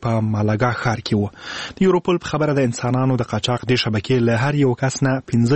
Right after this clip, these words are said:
ویشت زره یورو اخیستلي او په بدل کې د هسپانیې جعلي پاسپورټ، د الوتکې ټکټ او د اوسېدو ځای ورکاوه. د هسپانیې د پولیسو له یو کلنو هڅو وروسته د دې قاچاقچیانو څوارلس کسان په مالاګا ښار کې ونیول شول. اخوا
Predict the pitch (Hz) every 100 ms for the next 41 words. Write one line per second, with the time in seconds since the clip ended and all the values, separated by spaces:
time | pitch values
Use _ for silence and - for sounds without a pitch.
0 | 139 107 107 120 107 110 131 123 - -
1 | 147 147 123 113 120 131 127 135 123 113
2 | - 107 113 123 113 101 123 131 120 -
3 | 151 151 - - - - - 165 151 147
4 | 165 165 135 151 156 143 135 131 113 113
5 | 120 110 120 107 104 - 107 110 - _
6 | 143 135 131 - 135 143 135 - 143 -
7 | 139 131 123 113 123 131 127 131 127 123
8 | 143 - 135 120 127 - 117 107 - -
9 | 127 120 - 131 120 - 113 123 117 131
10 | 123 117 110 113 113 127 - 110 - 131
11 | 123 107 98 - 110 98 - - - -
12 | 175 175 - 175